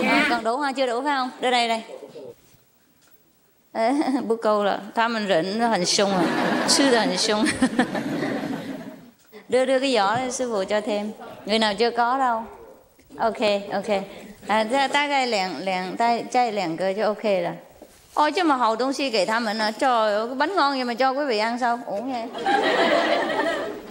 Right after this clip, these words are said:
Speaker 2: Cái, cái, như bánh trung thu này kia đó. Cái này cho mấy người Việt Nam ăn uổng quá vậy.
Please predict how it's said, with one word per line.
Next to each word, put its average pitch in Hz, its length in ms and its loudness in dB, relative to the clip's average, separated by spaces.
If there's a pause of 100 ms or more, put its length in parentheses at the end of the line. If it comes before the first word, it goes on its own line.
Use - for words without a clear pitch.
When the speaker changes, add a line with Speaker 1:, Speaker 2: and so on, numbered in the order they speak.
(1120)
Speaker 2:
Cái, 269 100 4
cái, 208 680 2
như 208 140 -2
bánh 240 180 2
trung 254 180 2
thu 233 280 2
này 202 140 0
kia 214 160 0
đó. 233 80 0 (3500)
Cái 294 80 6
này 208 160 4
cho 226 160 2
mấy 247 160 -2
người 254 80 0
Việt 196 120 2
Nam 214 140 0
ăn 214 120 -2
uổng 180 240 0
quá 247 80 2
vậy. 196 180 0